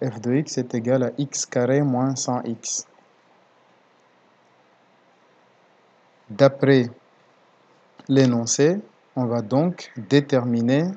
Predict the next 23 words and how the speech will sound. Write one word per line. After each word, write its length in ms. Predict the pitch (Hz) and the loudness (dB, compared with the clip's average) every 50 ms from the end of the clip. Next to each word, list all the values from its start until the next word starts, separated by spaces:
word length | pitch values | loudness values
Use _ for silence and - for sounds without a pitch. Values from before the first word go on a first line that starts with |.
| - _ | -10 _
le 180 | - 120 120 113 | -4 -2 -2 0
minimum 640 | 113 113 127 151 165 156 143 139 139 151 151 143 127 | 0 2 2 4 4 4 2 2 2 2 0 0 0
de 80 | 135 | -2
cette 240 | 131 - 135 131 - | -2 -2 -4 -4 -4
fonction. 460 | - - 123 120 - - - 113 117 - _ _ _ _ _ _ _ _ _ _ _ _ _ _ _ _ - | -6 -8 -8 -8 -8 -10 -10 -10 -12 -16 _ _ _ _ _ _ _ _ _ _ _ _ _ _ _ _ 0
Déterminons 580 | 131 135 135 147 139 131 139 143 147 165 175 | 0 2 2 2 2 4 4 2 2 2 2
le 120 | 165 147 135 | 2 2 2
minimum 520 | 139 143 143 139 131 131 135 143 147 143 | 2 2 2 2 2 2 2 2 0 0
de 260 | 120 127 127 135 - - - | 0 0 -2 -2 -4 -4 -6
f. 340 | 123 117 - - - - - _ _ _ _ _ _ _ _ _ _ _ _ _ _ _ _ _ _ _ _ _ _ _ _ _ _ _ _ - | -8 -8 -8 -12 -18 -20 -20 _ _ _ _ _ _ _ _ _ _ _ _ _ _ _ _ _ _ _ _ _ _ _ _ _ _ _ _ 2
F 240 | 147 165 160 - | 2 2 2 2
est 180 | 151 139 135 - | 0 0 2 0
un 80 | 127 127 | -2 -2
polynôme 480 | 127 131 127 123 120 120 135 131 127 | 0 0 0 2 2 2 2 2 0
du 120 | 110 117 113 | 0 -4 -6
second 320 | - - 120 110 113 113 | -6 -6 -4 -4 -4 -4
degré. 500 | 110 107 113 107 107 117 120 143 165 196 208 - - _ _ _ _ - - - | -4 -4 -4 -4 -4 -2 0 0 0 -2 -4 -8 -12 _ _ _ _ -14 -8 -6
Elle 140 | 131 117 | -4 -4
est 80 | 113 113 | -4 -4
donc 400 | 110 104 135 143 147 123 110 107 | -4 -2 0 0 0 -2 -4 -4
dérivable 760 | 98 131 143 147 135 120 117 120 131 143 151 143 151 151 143 | 0 0 0 2 0 -4 -2 0 0 0 0 0 -2 -2 -2
sur 260 | - - - 135 127 - - - | -4 -4 -4 -4 -6 -4 -4 -2
R. 220 | 151 147 139 120 | 0 0 0 -2